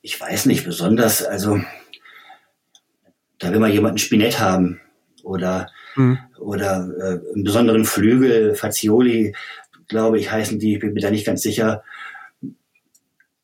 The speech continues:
Speaker 1: In der Regel was Besonderes, wo man den Kopf schütteln würde, als Instrumentenverleiher nicht.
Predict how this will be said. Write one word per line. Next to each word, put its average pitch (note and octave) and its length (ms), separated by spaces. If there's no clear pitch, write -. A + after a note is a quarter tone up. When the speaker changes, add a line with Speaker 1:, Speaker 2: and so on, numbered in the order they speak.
Speaker 1:
In C3+ 180
der B2 120
Regel C#3 540
was B2 220
Besonderes, C3+ 580
wo B2 80
man A#2 140
den G#2+ 120
Kopf D3 200
schütteln B2+ 280
würde, A#2+ 240
als - 280
Instrumentenverleiher A#2 1120
nicht. - 320